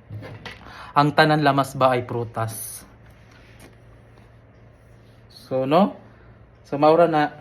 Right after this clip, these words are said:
Thank you for watching, mga best friend. Shout out Dodong Kanoy. Bayot! Pag sure dia, bayot. <laughs> No?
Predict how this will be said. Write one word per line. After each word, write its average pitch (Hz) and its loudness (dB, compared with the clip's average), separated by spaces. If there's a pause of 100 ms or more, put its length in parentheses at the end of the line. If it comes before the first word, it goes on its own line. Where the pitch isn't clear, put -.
(3250)
Thank 151 -4
you 160 -4
for 165 6
watching, 151 2
mga 139 -4
best 135 -10
friend. 123 -8 (1800)
Shout 156 4
out 175 4
Dodong 165 4
Kanoy. 156 2
Bayot! 190 6 (480)
Pag 113 -12
sure 156 0
dia, 160 6
bayot. 156 0 (1400)
<laughs> 202 4 (3500)
No? 180 8